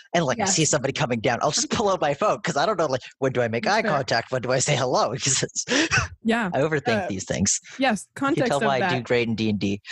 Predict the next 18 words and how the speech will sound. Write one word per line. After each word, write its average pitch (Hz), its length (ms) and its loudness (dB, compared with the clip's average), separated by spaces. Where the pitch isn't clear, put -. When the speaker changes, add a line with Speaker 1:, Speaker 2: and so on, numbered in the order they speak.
Speaker 2:
Yeah, 190 320 0
valid. 185 360 0
Context 262 480 0
of 208 100 0
that 185 160 0
acronym 196 400 2
we 185 140 2
just 196 200 -2
threw 208 160 2
out. 208 140 2
Um, 202 240 -2
S 247 200 -2
J 254 180 2
stands 220 320 0
for 202 160 -2
Saint 226 260 -2
Jerome's 233 340 0
University, 214 560 0